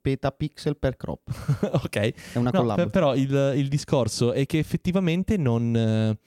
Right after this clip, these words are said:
Speaker 2: non c'è interesse da parte dell'azienda nel fare dei sensori molto grandi, che magari costano anche parecchio, però grandi. Cioè, ci siamo fermati al medio formato, fine, è stato l'ultimo grosso passo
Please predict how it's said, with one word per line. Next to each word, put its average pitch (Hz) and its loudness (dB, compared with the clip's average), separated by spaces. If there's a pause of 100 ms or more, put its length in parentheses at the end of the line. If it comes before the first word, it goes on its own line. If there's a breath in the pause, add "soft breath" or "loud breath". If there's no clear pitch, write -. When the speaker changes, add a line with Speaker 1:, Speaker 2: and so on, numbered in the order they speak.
(280 loud breath)
Speaker 2:
non 147 0
c'è 196 0
interesse 135 0
da 113 2
parte 131 -2
dell'azienda 156 0
nel 131 0
fare 131 0
dei 120 0
sensori 147 -2 (460 soft breath)
molto 160 2
grandi, 104 2 (280 soft breath)
che - -2
magari 165 2
costano 131 0
anche 135 0
parecchio, 135 0 (440)
però 156 0 (260)
grandi. 110 0
Cioè, 123 0
ci 147 -6
siamo 151 2
fermati 165 0
al 139 2
medio 113 2
formato, 113 0
fine, 120 0
è - 2
stato 110 0
l'ultimo 135 2
grosso 117 0
passo 110 -2